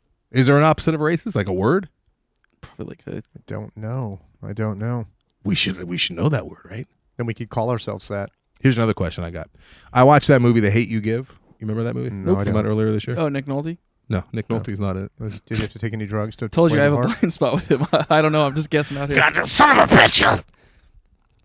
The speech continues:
Speaker 1: Um, no, The Hate U Give is a, is a, you didn't hear about this?
Speaker 3: No, I like
Speaker 1: Eh.
Speaker 3: that title, though.
Speaker 1: Based on a book,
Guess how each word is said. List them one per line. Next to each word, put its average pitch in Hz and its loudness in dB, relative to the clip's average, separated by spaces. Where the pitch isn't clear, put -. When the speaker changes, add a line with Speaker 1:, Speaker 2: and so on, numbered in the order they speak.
Speaker 1:
Um, 101 -4
no, 127 6
The 107 0
Hate 151 2
U 147 0
Give 135 2
is 98 -2
a, 98 -2
is 98 -6
a, - -10
you 151 0
didn't 202 4
hear 214 8
about 339 4
this? - -8
Speaker 3:
No, - 0
I 403 0
like 403 0
Speaker 1:
Eh. - -2
Speaker 3:
that 113 -2
title, 104 -4
though. - -2
Speaker 1:
Based 196 6
on 196 6
a 143 2
book, 113 2